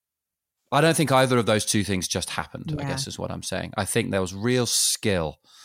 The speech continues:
Speaker 1: in what you did and how you did it. Um, and it may just have been your natural intuitive skill, but
Speaker 2: Mm.
Speaker 1: there was real skill. There was real skill there, Chews.
Speaker 2: Mm.
Speaker 1: And I also think the choices of the roles that we played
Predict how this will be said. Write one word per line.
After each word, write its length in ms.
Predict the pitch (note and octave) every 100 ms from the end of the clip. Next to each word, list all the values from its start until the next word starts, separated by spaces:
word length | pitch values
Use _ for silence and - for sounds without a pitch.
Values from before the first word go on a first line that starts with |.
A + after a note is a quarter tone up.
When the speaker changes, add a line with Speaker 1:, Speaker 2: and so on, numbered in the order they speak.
| - _ -
Speaker 1:
in 200 | F#2 F2
what 140 | F#2+
you 200 | F#2 F2+
did 340 | D#2 E2 E2 -
and 100 | F2
how 280 | - F#2+ F#2
you 180 | E2+ D#2+
did 220 | D#2+ D2
it. 120 | - _ _ _ _ _ _
Um, 280 | - E2+ D#2+ -
and 160 | G2
it 100 | G2
may 180 | G2+ G#2+
just 220 | F#2+ G#2 A2
have 120 | F2+
been 280 | G2+ F#2+ - _ _ _ _
your 160 | G#2 G2
natural 420 | F#2+ G#2 - G#2+
intuitive 600 | F#2 - A#2 A2 - F#2
skill, 480 | - - E2+ D#2 D#2 _ _ _
but 160 | G3 G3
Speaker 2:
Mm. 60 | -
Speaker 1:
there 100 | F#2
was 160 | F2+
real 400 | G2+ G2 A#2 G2+
skill. 420 | F2+ - G2+ F2+ D#2+
There 140 | A2+
was 100 | G#2
real 500 | G#2 G#2+ C3+ B2 F#2+
skill 400 | - - F#2 E2
there, 160 | D2 D2
Chews. 340 | - D#2 D2+
Speaker 2:
Mm. 440 | F#3 D#3+ D3 D3 D3
Speaker 1:
And 140 | G#2+ G2+
I 100 | G2+
also 300 | A2+ - G2+
think 260 | - F#2+
the 80 | F#2
choices 600 | - - A2 A2+ - E2+
of 120 | F2
the 120 | F#2+ E2+
roles 380 | F#2 F#2 G2
that 120 | - E2+
we 160 | D#2+
played 420 | - D#2 D2+ D2